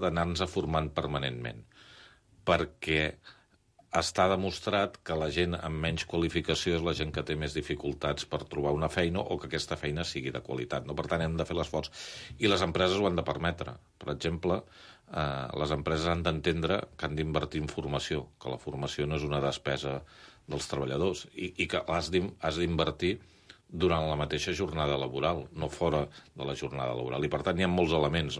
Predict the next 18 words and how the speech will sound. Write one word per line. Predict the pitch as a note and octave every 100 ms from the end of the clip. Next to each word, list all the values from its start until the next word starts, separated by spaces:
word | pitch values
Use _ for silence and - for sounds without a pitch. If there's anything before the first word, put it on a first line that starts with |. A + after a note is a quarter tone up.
| C#2
Nosaltres | D2 D2+ D#2 F#2
també | F2+ E2+
participem | D2 C#2+ D#2 D#2 F#2 F2+
de | D2+
la | C#2+
iniciativa | D2 C#2 - D#2 D2+
de | C#2+
la | C#2+ C#2 - - - - - -
reforma | D2+ E2 D2 D#2
horària, | F#2 A2+ F#2+ E2
però | E2
també | E2 F2+
els | F#2+
hi | G2 -
situem | F#2 F#2 F2+ E2+ - - - - - _ _ -
que, | F2+
eh, | E2+ - D#2+ D2 C#2+ C#2 C#2 C2+ _ _ _
per | _